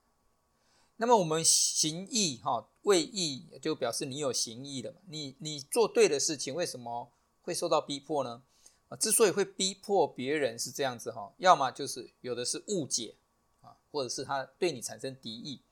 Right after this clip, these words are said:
像保罗那时候因为是逼迫基督徒，所以当他悔改的时候，他也不受基督徒的信任。OK，所以这些基督徒也误解了他，呃，对他产生敌意，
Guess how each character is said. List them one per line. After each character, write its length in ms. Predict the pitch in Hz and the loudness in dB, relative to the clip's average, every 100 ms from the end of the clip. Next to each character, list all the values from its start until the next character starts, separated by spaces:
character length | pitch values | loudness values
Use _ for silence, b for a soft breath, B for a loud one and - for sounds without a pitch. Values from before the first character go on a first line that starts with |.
| _ _ _ _ _ _ _ _ _ _ _ _ _ - | _ _ _ _ _ _ _ _ _ _ _ _ _ -6
像 520 | 190 180 160 151 139 | 2 2 0 -8 2
保 200 | 151 135 | 8 8
罗 420 | 123 127 135 135 | 6 4 4 2
那 120 | 107 | -2
时 120 | 110 151 | 0 0
候 140 | 147 | 0
因 100 | 147 | -2
为 80 | 151 | -8
是 80 | 131 | -8
逼 160 | 151 | -6
迫 140 | 135 147 | -2 -2
基 120 | 147 | -2
督 100 | 143 | -8
徒， 220 | - 107 | -12 -8
所 120 | - | -2
以 40 | 196 | 0
当 140 | 196 | 2
他 80 | 208 | 0
悔 220 | - 175 | 4 4
改 180 | 214 139 | 6 4
的 100 | 123 | 2
时 140 | - | 0
候， 280 | 147 131 - _ _ _ _ _ _ - _ _ | 2 2 -2 _ _ _ _ _ _ -20 _ _
他 140 | 190 | -2
也 80 | 185 | -2
不 120 | - | 0
受 180 | 143 165 | 0 0
基 120 | 160 | 0
督 100 | 151 | -6
徒 140 | 143 113 | -8 -8
的 80 | |
信 260 | 117 139 113 | -6 -6 -4
任。 220 | 123 104 - _ _ _ | -4 -4 -8 _ _ _
OK， 400 | - - 110 - _ _ | -12 -6 -6 -8 _ _
所 100 | 214 | 2
以 40 | |
这 120 | 208 226 | 4 4
些 80 | |
基 140 | 226 220 | 4 2
督 120 | 220 | -2
徒 160 | - 135 | -6 -6
也 100 | 107 | -4
误 160 | 165 | -6
解 200 | 127 127 | -6 -6
了 100 | - | -6
他， 340 | - 127 131 - _ | -6 -6 -6 -12 _
呃， 140 | - 147 | -12 -2
对 140 | 185 | 2
他 80 | 175 | 4
产 200 | 170 117 | 2 0
生 160 | 156 147 | -2 -2
敌 180 | 131 | -6
意， 300 | 120 147 113 | -8 -8 -12